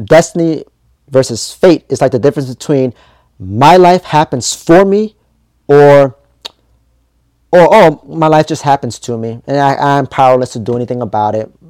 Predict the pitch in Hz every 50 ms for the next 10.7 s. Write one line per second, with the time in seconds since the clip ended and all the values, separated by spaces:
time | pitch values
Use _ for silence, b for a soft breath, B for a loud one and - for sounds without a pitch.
0 | 214 _ _ _ _ _ _ _ _ _ _ _ _ _ _ _ _ _ - 127
1 | 131 135 139 143 135 - 117 110 107 107 104 101 _ _ _ _ _ _ _ _
2 | _ _ _ _ _ _ _ _ _ - 131 131 139 131 107 104 101 104 104 107
3 | - _ _ _ _ _ _ _ _ _ _ _ _ _ _ _ _ _ _ _
4 | _ _ _ _ _ _ _ _ _ _ _ _ _ _ _ _ _ _ _ _
5 | _ _ _ _ _ _ _ _ _ _ _ _ - 131 123 - - - 135 156
6 | 151 - _ _ - - 127 147 151 143 - 151 135 113 127 120 - - - 110
7 | 107 113 127 135 123 107 - 104 101 _ _ _ _ _ _ _ _ _ _ _
8 | _ _ _ _ _ _ _ _ _ _ _ _ _ _ _ _ _ _ _ _
9 | _ _ _ _ - - 110 98 - 127 135 139 117 - - 135 127 110 - 113
10 | - - - 110 101 104 113 117 113 107 107 113 113